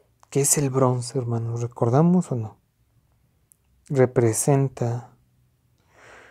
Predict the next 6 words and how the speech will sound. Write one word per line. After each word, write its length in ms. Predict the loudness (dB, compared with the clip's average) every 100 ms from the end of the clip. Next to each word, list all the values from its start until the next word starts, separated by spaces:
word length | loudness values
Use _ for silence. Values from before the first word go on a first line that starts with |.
| _ _ _ _ _ _ _ 2
la 180 | 6 6
justicia 600 | 4 0 0 0 2 0
de 160 | 0 -2
Dios. 360 | -6 -10 -14 -16 -16 -18 -20 -20 _ -16
Ujú. 460 | -10 -2 0 2 0 -8 _ _ _ _ _ _ _ _ _ _ _ _ _ _ _ -8 0
La 160 | 0